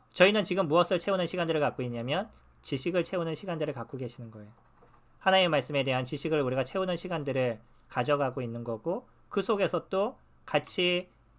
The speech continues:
그 분반 토론을 하면서 형제의 우애에 대한 것도 만들어가는 시간들을 가져가고 있는 거죠.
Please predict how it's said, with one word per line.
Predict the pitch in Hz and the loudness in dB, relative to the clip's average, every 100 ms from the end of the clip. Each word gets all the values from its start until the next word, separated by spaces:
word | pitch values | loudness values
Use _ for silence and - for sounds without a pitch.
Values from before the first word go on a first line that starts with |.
| - - _ _ _ - | -20 -20 _ _ _ -8
그 | 131 123 123 | -4 -2 0
분반 | 175 190 | 6 6
토론을 | 185 220 214 196 185 175 165 | 6 2 4 6 4 4 2
하면서 | 170 160 131 156 | 0 0 0 0
형제의 | 165 208 208 190 | 0 -2 0 2
우애에 | 139 147 151 139 | 2 2 2 2
대한 | 127 135 139 131 127 | 0 -2 -6 -8 -6
것도 | 120 - 190 240 - _ | -6 -2 -2 -2 -6 _
만들어가는 | - 117 135 175 160 143 | -6 -4 0 2 2 0
시간들을 | 127 151 143 127 123 | -4 -6 -4 -4 -6
가져가고 | 117 123 123 117 | -8 -8 -8 -8
있는 | 107 107 | -10 -12
거죠. | 107 104 - | -14 -18 -20